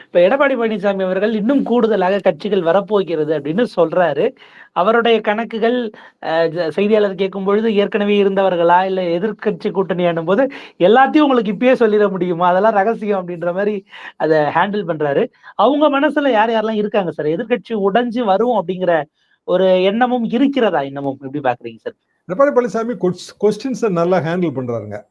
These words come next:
Speaker 2: அதாவது சிரிச்சுக்கிட்டே அது ஹேண்டில் பண்றாரு. அது நம்ம இல்லைன்னுலாம் மறுக்க முடியாது. முதலமைச்சர் இருக்கும்போது அவருக்கு சில சங்கடங்கள் இருக்கும். என்னன்னா, அவர் நெருங்கி நம்ம வந்து,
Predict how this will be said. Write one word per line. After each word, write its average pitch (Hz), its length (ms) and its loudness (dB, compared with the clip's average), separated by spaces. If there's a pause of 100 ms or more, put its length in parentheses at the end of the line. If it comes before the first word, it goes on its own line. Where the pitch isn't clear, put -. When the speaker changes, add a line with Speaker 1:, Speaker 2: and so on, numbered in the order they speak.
(160)
Speaker 2:
அதாவது 190 300 2
சிரிச்சுக்கிட்டே 185 520 -2 (460)
அது 139 200 -6
ஹேண்டில் 170 320 -4
பண்றாரு. 104 340 -10 (100)
அது 131 460 -2
நம்ம 123 220 -8
இல்லைன்னுலாம் 139 460 -2
மறுக்க 131 260 -4
முடியாது. 120 360 -8 (280)
முதலமைச்சர் 277 460 2
இருக்கும்போது 233 340 -2
அவருக்கு 185 220 2
சில 151 200 -4
சங்கடங்கள் 160 460 -2
இருக்கும். 127 240 -4
என்னன்னா, 143 400 -2 (380)
அவர் 127 220 -2
நெருங்கி 247 460 2
நம்ம 165 240 -2
வந்து, 156 240 -2